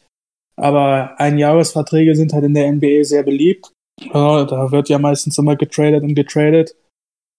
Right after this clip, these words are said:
bis man die Dinger bekommt, um dann in der Offseason halt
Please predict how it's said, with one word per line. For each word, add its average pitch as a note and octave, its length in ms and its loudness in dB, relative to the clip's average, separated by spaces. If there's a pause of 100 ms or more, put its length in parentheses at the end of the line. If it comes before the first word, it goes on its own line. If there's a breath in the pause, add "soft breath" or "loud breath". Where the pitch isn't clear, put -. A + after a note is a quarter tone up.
(360)
bis D#3 220 -2
man D#3 140 2
die D3 80 0
Dinger D#3 240 0
bekommt, D#3+ 680 -2 (760)
um D#3 120 -8
dann D3 180 0
in D3 140 0
der C#3 100 2
Offseason D3+ 600 0
halt C#3+ 360 -2